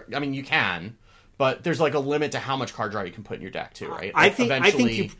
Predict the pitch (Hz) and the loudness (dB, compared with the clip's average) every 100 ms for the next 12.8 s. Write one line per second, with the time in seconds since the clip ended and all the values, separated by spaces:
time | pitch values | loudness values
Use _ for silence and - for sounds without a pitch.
0 | - _ _ _ _ 165 139 156 160 113 | -20 _ _ _ _ 2 2 4 2 2
1 | 113 156 240 240 220 190 - - 180 139 | -2 -2 0 0 2 0 -2 0 2 4
2 | 127 120 117 135 147 175 202 - 147 151 | 2 0 -2 -2 -2 -4 -8 -4 0 0
3 | 147 226 202 160 107 131 127 123 120 117 | 2 0 2 0 0 -2 -2 -4 -2 -2
4 | 110 117 101 107 101 104 - _ _ _ | -2 -8 -8 -10 -12 -16 -20 _ _ _
5 | - 185 220 214 208 208 185 131 87 - | 4 6 6 8 6 6 0 -2 -4 -2
6 | 139 135 143 139 120 104 85 - _ - | -2 -2 -2 0 2 -2 -4 -12 _ -20
7 | _ _ - _ _ _ 160 151 156 156 | _ _ -20 _ _ _ -10 0 4 4
8 | 147 196 202 180 143 117 135 123 113 127 | 4 -2 0 4 4 2 0 0 0 -4
9 | 127 - 143 143 123 139 123 127 123 120 | -8 0 2 2 0 -4 -2 0 0 0
10 | 117 110 127 131 117 110 113 123 120 120 | -4 -6 -2 0 2 0 -2 -2 0 0
11 | 117 117 113 120 123 120 113 123 123 120 | -2 -4 0 0 2 0 0 -2 0 0
12 | 117 127 135 127 131 131 131 | 0 0 -2 0 0 0 -2